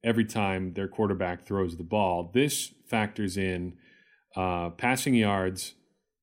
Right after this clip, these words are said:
sacks, or yards lost to sacks, touchdowns, and interceptions, uh, combined with, uh, how many times a quarterback is dropping back. So basically, it's, it's putting a number on,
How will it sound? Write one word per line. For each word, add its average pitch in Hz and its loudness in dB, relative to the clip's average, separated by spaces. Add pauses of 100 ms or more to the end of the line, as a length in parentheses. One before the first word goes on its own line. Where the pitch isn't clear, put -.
(140)
sacks, - 0 (460)
or 101 2
yards 110 4
lost 107 2
to 110 -2
sacks, 92 -4 (260)
touchdowns, 92 -2 (340)
and 117 4
interceptions, 110 -2 (580)
uh, 95 0
combined 117 4
with, 110 4
uh, 95 0
how 110 0
many 104 2
times 95 -2 (120)
a 104 -4
quarterback 95 0
is 90 -8
dropping 92 -4
back. 82 -10
So 113 -4
basically, 107 2 (440)
it's, 110 -2 (100)
it's 113 2
putting 139 4
a 107 6
number 107 4
on, 92 -2